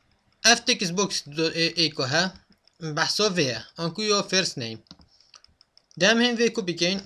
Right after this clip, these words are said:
بوی دیجی. ما سه تکست بوکس تاین، تکست بوکس دو، تکست بوکس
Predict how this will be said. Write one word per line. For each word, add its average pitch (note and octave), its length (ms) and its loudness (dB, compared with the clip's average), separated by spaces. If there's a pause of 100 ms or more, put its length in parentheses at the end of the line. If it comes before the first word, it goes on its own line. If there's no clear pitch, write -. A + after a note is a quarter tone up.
(100)
بوی D#3+ 220 2
دیجی. C3 420 -4 (4000)
ما F3 140 6
سه A3+ 160 4
تکست F#3+ 300 -2
بوکس D#3+ 200 -2
تاین، D#3+ 340 -2 (260)
تکست F3 260 -2
بوکس E3+ 380 -4
دو، A#3 260 -2 (880)
تکست F#3 260 -2
بوکس G3 240 -4